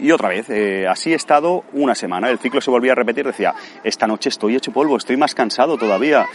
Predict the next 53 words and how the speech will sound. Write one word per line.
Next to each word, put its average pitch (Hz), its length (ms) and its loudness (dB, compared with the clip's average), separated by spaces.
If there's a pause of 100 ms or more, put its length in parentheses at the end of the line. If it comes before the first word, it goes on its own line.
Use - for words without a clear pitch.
(500)
Esta 127 200 -2
vez 165 100 2
me 151 120 0
voy 127 200 2
a 175 40 6
dormir 147 480 2
del 117 340 2
tirón 143 420 4
ocho 127 340 2
horas 143 200 2
seguramente, 123 600 2
ya 131 120 4
verás". 135 360 4 (100)
Lo 104 180 2
mismo, 87 400 -2
lo 90 100 -4
mismo. 90 220 -6
Me 90 80 -6
duchaba, 185 600 2 (320)
eh, 185 380 -4
muy 117 260 -2
cansado, 131 300 4
a 123 40 4
veces 127 220 -4
me 120 80 0
acostaba 113 360 0
incluso 113 340 -6
muy 139 200 0
pronto, 120 360 2
ya 104 160 6
viéndomelas 104 500 2
venir. 107 340 0 (360)
Me 98 100 -2
he 104 40 4
acostado 113 340 2
algún 110 220 0
día 113 140 4
a 104 40 6
las 98 180 2
nueve 131 200 2
de 139 80 6
la 117 80 6
noche, 104 440 -4
<laughs> - 80 -10
eh, 95 280 -2
ya 101 180 4
estaba 113 340 2
metido 104 240 -4
en 135 40 0
la 123 80 0
cama 120 220 0
intentando 110 420 -2
dormir. 110 320 -2